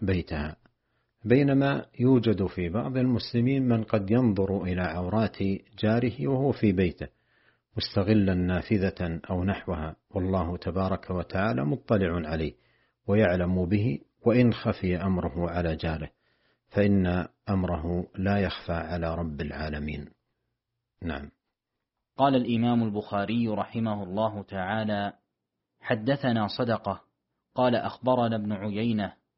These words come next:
Speaker 2: عن عمرو عن نافع بن جبير عن أبي شريح الخزاعي رضي الله عنه عن النبي صلى الله عليه وسلم قال: من كان يؤمن بالله واليوم الآخر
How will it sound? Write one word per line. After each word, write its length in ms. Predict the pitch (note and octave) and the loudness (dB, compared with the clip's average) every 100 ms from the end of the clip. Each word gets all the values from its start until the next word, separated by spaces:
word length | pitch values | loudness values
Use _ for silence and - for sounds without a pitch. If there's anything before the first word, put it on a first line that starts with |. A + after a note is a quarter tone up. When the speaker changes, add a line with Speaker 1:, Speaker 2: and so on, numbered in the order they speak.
| _ _ _ _ _ | _ _ _ _ _
Speaker 2:
عن 280 | - A#2+ A2 | -4 0 0
عمرو 640 | F#2+ B2 B2 A#2+ A2 G2+ F2 | 0 2 2 2 0 -2 -4
عن 140 | A2 | -2
نافع 580 | G#2+ G2+ A2+ A#2+ A#2+ G#2+ | 0 0 0 -2 -2 -4
بن 220 | G#2+ G#2+ | -2 -2
جبير 500 | G2+ G#2 G2+ A#2+ G#2 - _ _ _ _ _ _ _ | -2 -4 -2 0 -2 -6 _ _ _ _ _ _ _
عن 220 | G#2 G#2+ | -4 -4
أبي 360 | G2+ C3 B2+ A#2 | -2 0 2 0
شريح 520 | - A2 A#2 B2+ B2 | -2 -2 0 -2 -2
الخزاعي 1160 | A#2+ A2+ G#2+ - A2+ G#2+ A2 G2+ G2+ B2 A#2 A2 | -2 -2 -4 -6 -6 -2 0 0 -2 -2 -2 0
رضي 380 | B2 B2+ A#2 A2+ | -2 0 0 -2
الله 440 | G#2 A2 A2 G#2 | -2 -2 -2 -4
عنه 280 | F#2+ A#2 F#2+ _ _ _ _ _ _ _ _ G#2+ | -2 -4 -4 _ _ _ _ _ _ _ _ -6
عن 180 | B2 | 0
النبي 640 | D3 C3+ B2 A#2+ C3 A#2+ A2+ | 2 2 2 2 0 2 0
صلى 280 | - A#2 | -4 -4
الله 500 | A2+ G#2+ A2 A2+ A2 | -2 0 0 0 -2
عليه 520 | G2 G#2 G#2+ A2+ A2+ G#2+ | -4 -4 -4 -4 -4 -4
وسلم 640 | G2 - A#2 G#2+ G#2 F#2+ | -6 -6 -6 -4 -4 -4
قال: 640 | - A2+ G#2+ G2 F#2+ F2+ E2 _ _ _ _ _ _ _ - | -4 -2 -2 -2 -6 -10 -16 _ _ _ _ _ _ _ -4
من 340 | A#2 B2 G#2+ | 0 2 0
كان 400 | - B2 C3 B2 | 0 2 4 4
يؤمن 640 | A2+ A#2 - B2 A#2 A2 G#2 | 2 0 0 0 2 0 -2
بالله 760 | G#2+ A2 G#2 A#2 B2+ A#2 A#2 | -2 -2 0 0 0 0 -2
واليوم 560 | A2 G#2 G2+ B2+ B2 A#2 | -2 -2 0 0 2 2
الآخر 680 | G#2 - C3 A#2+ A#2 G#2 | 0 -2 -2 -2 -4 -8